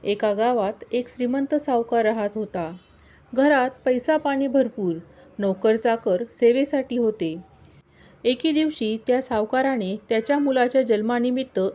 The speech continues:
एक मोठा कार्यक्रम आयोजित केला होता. या कार्यक्रमाला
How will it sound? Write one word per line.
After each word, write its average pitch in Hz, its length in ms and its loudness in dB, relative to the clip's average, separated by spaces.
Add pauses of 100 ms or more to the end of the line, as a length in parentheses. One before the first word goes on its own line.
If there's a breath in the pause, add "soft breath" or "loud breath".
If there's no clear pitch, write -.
एक 277 220 0
मोठा 233 280 0
कार्यक्रम 220 580 -2 (120)
आयोजित 220 400 2 (100)
केला 196 220 2
होता. 180 400 -4 (580 loud breath)
या 233 160 4
कार्यक्रमाला 214 840 0